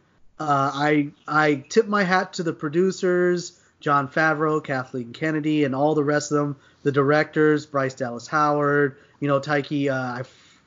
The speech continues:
can't pronounce his last name. Uh, he's the voice of I G eleven. Um, he's also one of the directors. Um, Ryan Fu-, Fukujima, Fu-,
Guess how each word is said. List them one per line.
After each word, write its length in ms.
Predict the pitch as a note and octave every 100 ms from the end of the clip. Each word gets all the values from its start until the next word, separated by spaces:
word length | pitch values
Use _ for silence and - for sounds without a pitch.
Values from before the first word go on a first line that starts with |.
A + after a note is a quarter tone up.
| -
can't 220 | E3 D3
pronounce 260 | D3 D3 C#3+
his 140 | B2+
last 340 | C#3+ D3+ D3 D#3
name. 360 | D3+ D3 C#3+ - _ _ _
Uh, 200 | D#3 D3
he's 160 | C3+ D3
the 80 | C3+
voice 260 | D3+ D3+
of 100 | C#3+
I 180 | C3+ C#3
G 180 | C3 C#3
eleven. 680 | C3+ C3+ D3 C#3+ D3 D3 C#3+ - _ _ _
Um, 600 | D3+ C#3+ C#3 C3+ B2+ B2+ F#3
he's 180 | D3
also 220 | D3+ D3 C#3
one 80 | C#3+
of 60 |
the 60 | C3+
directors. 720 | B2+ C#3 C#3 C#3 C#3+ C#3 C3+ - _ _ _
Um, 560 | C#3 C3+ C3 B2 B2 -
Ryan 460 | D3+ D#3 D#3+ D#3+ C#3+
Fu-, 520 | - - - - D#3+
Fukujima, 1080 | - - E3 E3 A#2+ C#3 E3+ F#3 F#3+ F#3 F3+
Fu-, 220 | - C#3+